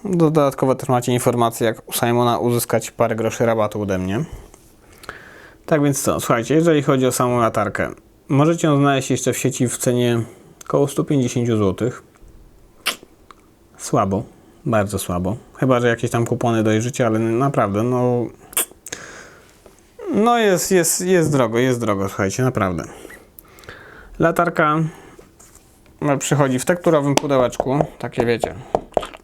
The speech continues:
fajne, grube pudełeczko, coś innego niż te białe, że tak powiem, szmacianki, jak ja to nazywam. A w zestawie, mm, żebyście widzieli,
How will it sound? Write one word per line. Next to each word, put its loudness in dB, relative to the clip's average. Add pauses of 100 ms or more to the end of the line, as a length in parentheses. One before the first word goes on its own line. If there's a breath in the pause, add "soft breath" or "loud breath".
(140)
fajne, 0
grube 2
pudełeczko, 0
coś -8
innego 0
niż -2
te -4
białe, 2
że -4
tak -4
powiem, -4
szmacianki, -4
jak -6
ja -4
to -8
nazywam. -4 (1000 loud breath)
A 2
w -2
zestawie, 0 (3250 loud breath)
mm, -8
żebyście -8
widzieli, -2